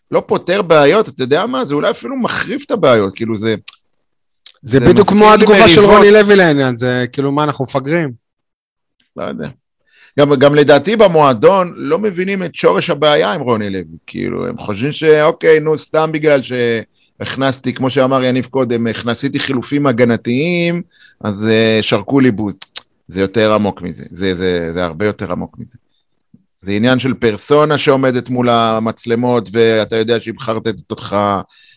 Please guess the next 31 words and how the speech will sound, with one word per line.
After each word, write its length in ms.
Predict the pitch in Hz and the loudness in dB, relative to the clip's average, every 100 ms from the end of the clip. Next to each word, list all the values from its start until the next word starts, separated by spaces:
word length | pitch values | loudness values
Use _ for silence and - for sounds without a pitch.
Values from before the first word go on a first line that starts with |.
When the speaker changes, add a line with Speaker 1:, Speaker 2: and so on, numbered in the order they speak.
| - | -10
Speaker 1:
זה 120 | 104 | -2
עניין 340 | 117 120 120 | 0 2 0
של, 260 | 117 117 113 | -2 -2 0
אה, 160 | 110 107 | 0 0
גישה 540 | 95 101 101 - 143 | -4 -8 -6 0 4
למשחק, 840 | 156 151 139 - - 139 131 123 110 _ _ _ | 6 4 0 -4 0 2 4 2 0 _ _ _
זה 120 | 98 | -8
עניין 260 | 113 123 120 | -4 -2 -2
של, 220 | 127 120 | -2 2
אה, 360 | 117 113 95 110 - | 4 4 2 0 -2
אה, 80 | 113 | -2
אמון 500 | 127 165 180 170 143 | 0 2 2 0 -2
שאנחנו 640 | 151 139 139 - 135 135 | 0 0 0 -6 -4 -2
לא 140 | 135 | -2
מאמינים 500 | 135 135 131 127 131 | -2 -2 -2 -4 -6
למ-, 200 | 127 127 | -4 -4
למה 320 | 123 127 127 120 | -2 -2 -2 -4
שהוא 240 | 127 127 | -4 -4
אומר, 440 | 123 123 120 117 107 _ _ _ | -2 -4 -2 -4 -6 _ _ _
זה, 220 | 101 110 | -4 -2
זה 100 | 107 | -2
דברים, 360 | 95 104 123 113 | -4 -2 -2 0
זה, 200 | 113 113 | -2 -2
זה 120 | 117 | -4
שחקני 540 | - - 113 - 120 | -6 -8 -6 0 2
הבית 500 | 120 95 117 147 180 | 2 2 2 4 2
כמובן, 800 | - 160 160 139 151 143 139 135 - _ _ _ _ - | 0 -2 0 0 0 2 0 -2 -6 _ _ _ _ -12
אה, 440 | 107 110 110 107 - | -8 -6 -6 -8 -12
זה, 160 | 92 - | -12 -8
זה 160 | 101 | -2
הר-, 100 | 110 | -2